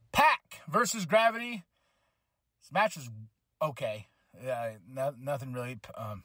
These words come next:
Pac for the win. Um, Renee's with M J F and Adam Cole. They talk about F T R, their big championship match this Saturday on Collision.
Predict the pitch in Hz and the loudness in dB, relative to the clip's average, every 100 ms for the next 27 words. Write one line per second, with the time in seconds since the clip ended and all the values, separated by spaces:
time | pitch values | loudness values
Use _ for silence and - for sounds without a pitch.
0 | - 165 151 - 139 127 123 113 113 - | 0 2 2 -2 -6 -4 -2 -4 -6 -12
1 | - 113 110 104 101 95 87 - - - | -8 -2 -2 -2 -4 -8 -10 -18 -20 -20
2 | - _ _ 143 175 208 226 202 196 196 | -20 _ _ 4 6 8 6 2 2 6
3 | 240 233 247 233 233 254 208 214 233 226 | 4 6 4 6 6 4 4 2 2 2
4 | 190 240 269 269 269 247 190 226 214 208 | 2 8 10 10 8 4 2 2 2 0
5 | 190 202 185 208 208 233 240 247 220 160 | 0 -2 -2 -8 0 4 4 2 -4 -6
6 | 214 180 233 240 233 214 240 208 226 214 | -8 -8 -10 -10 -12 -12 -12 -6 -6 -6
7 | - 240 262 - - - - 247 269 285 | -4 -4 -4 -10 -12 -14 -4 2 6 6
8 | 254 254 262 254 208 214 190 214 214 262 | 4 0 2 2 2 2 0 -6 2 4
9 | 269 262 262 | 4 2 0